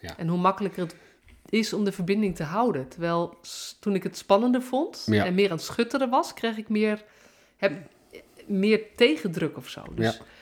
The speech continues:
Speaker 2: het lijkt wel hoe meer plek je inneemt, hoe meer plek je krijgt, maar
Speaker 1: Ja.
Speaker 2: hoe meer plek anderen ook voelen rondom jou om
Speaker 1: Ja.
Speaker 2: ook zichzelf te zijn.
Speaker 1: Precies, ja. En mensen gaan, gaan zichzelf aan mij, ik kan me wel herinneren dat ik, toen ik on-, onduidelijk was en, en om hulp vroeg, dat mensen zich echt gaan irriteren.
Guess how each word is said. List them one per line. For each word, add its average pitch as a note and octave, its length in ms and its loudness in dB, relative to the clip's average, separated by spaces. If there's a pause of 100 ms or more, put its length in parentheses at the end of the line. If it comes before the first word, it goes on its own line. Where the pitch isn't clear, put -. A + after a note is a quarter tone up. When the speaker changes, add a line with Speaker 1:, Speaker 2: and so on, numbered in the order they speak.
(220)
Speaker 2:
het - 80 -12
lijkt A3 200 4
wel G#3+ 80 2
hoe G#3+ 100 6
meer G#3+ 180 6
plek B3 300 -2
je - 140 -4
inneemt, F#3 460 -2
hoe F#3 80 -2
meer F#3 260 0
plek F#3 260 -4
je D#3+ 140 -14
krijgt, G3+ 400 -4
maar A3 120 2
Speaker 1:
Ja. - 80 8
Speaker 2:
hoe G#3+ 120 0 (100)
meer A#3 220 4
plek A#3 400 -2
anderen B3 360 2
ook G#3+ 180 -4
voelen G3+ 460 2 (120)
rondom F#3 440 -4
jou E3 340 0
om A2+ 100 0
Speaker 1:
Ja. B2+ 100 4
Speaker 2:
ook - 180 6
zichzelf E3 340 -2
te C3+ 120 -10
zijn. C3 220 -8 (160)
Speaker 1:
Precies, - 460 -10
ja. D#2 140 -12 (160)
En F#2 120 -4
mensen F#2+ 240 -4
gaan, F2+ 340 -8
gaan F#2+ 180 -4
zichzelf - 400 -10 (360)
aan F#2+ 160 -6
mij, G2+ 260 0 (180)
ik - 180 -6 (140)
kan F2+ 120 -6
me F2 60 -4
wel E2 100 -6
herinneren F2 300 -6
dat F2 100 -6
ik, - 60 -14 (200)
toen F#2 160 -6
ik F2 120 -8 (120)
on-, G#2 180 -10
onduidelijk F#2+ 520 2
was F#2+ 280 -4
en, F2+ 260 -10
en F2+ 240 -6
om F2+ 160 -2
hulp F#2 320 0
vroeg, G2+ 300 -6
dat G2 140 -10
mensen F2+ 340 -6
zich F2 200 -12
echt - 180 -10
gaan F#2+ 140 -6
irriteren. F#2+ 640 -2